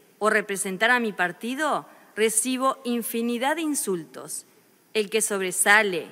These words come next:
y no se cansan de decir es ignorante.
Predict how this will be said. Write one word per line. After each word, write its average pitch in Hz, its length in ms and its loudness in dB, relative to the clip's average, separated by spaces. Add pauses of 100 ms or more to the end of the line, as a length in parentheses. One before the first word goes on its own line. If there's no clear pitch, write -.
(160)
y 180 60 -8
no 185 120 -4
se 196 160 -4
cansan 202 400 -4
de 175 140 -6
decir 277 440 -6 (440)
es 233 180 2
ignorante. 160 720 -2